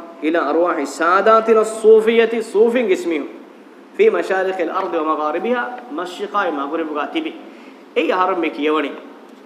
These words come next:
දෝක-, දෝකනු දා හිෆා අට්ටන්. අදිකෙත් ඒ, ඒ, ඒ ගෝහකේ බුණ ෆියා මේ ශාම්ෆරිගෙන් ඒ බුණා මේ කාෆර් වා හිසාබ ගොසුන්.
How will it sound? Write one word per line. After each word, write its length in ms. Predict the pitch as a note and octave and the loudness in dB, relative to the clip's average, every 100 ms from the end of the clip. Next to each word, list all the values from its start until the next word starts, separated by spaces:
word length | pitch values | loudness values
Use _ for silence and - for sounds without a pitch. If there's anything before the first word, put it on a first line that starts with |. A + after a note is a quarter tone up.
| - | -8
දෝක-, 580 | C#3+ D#3 D#3 C#3+ - C#3 | -2 0 0 -4 -8 -2
දෝකනු 360 | E3 E3+ D#3 | 0 0 0
දා 100 | D#3 | -2
හිෆා 280 | C#3+ C#3+ E3 | -2 -4 -4
අට්ටන්. 260 | C3+ - C3+ | -4 -6 -8
අදිකෙත් 400 | C#3 C#3+ G3 G3 | -8 -6 -6 -4
ඒ, 60 | |
ඒ, 500 | F#3 G3 F3+ A3+ A#3 - | -6 -4 -4 -4 -6 -8
ඒ 160 | - B3 | -6 -2
ගෝහකේ 440 | F#3+ A#3 C#4 C4+ | 6 6 6 4
බුණ 220 | A#3+ B3 A#3 | 2 2 0
ෆියා 160 | A#3+ | 0
මේ 140 | G#3 A3 | 2 0
ශාම්ෆරිගෙන් 580 | A#3 G#3+ A3 A#3 G#3 | 0 -2 -2 -2 -2
ඒ 100 | F#3+ E3 | -4 -6
බුණා 300 | D3+ G#3 A#3 | -4 -2 0
මේ 140 | A#3+ | 0
කාෆර් 320 | D#3+ F#3+ A3 A#3 | 0 0 0 0
වා 100 | G#3 | 0
හිසාබ 260 | G3+ F3 | -2 -4
ගොසුන්. 340 | D#3+ D3+ C#3 | -4 -6 -8